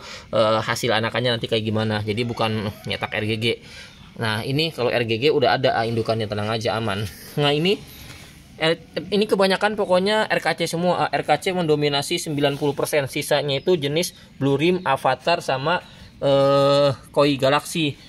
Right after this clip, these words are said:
Paling sisanya ada empat yang kosong, kita akan isi sama H M Multicolor. Jadi H M Multicolor juga kita akan breeding lagi. Nah, H M Multicolor yang ini aneh, atas bawah.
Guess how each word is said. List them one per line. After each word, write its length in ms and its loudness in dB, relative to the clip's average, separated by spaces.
Paling 320 2
sisanya 400 2
ada 80 2
empat 320 0
yang 80 2
kosong, 400 2
kita 320 2
akan 240 0
isi 200 0
sama 280 -2
H 120 -4
M 120 -2
Multicolor. 600 0
Jadi 200 -6
H 160 -2
M 120 -2
Multicolor 400 0
juga 200 0
kita 200 2
akan 160 2
breeding 360 0
lagi. 320 2
Nah, 260 0
H 160 0
M 140 2
Multicolor 400 2
yang 160 0
ini 80 -2
aneh, 240 -6
atas 320 -4
bawah. 320 2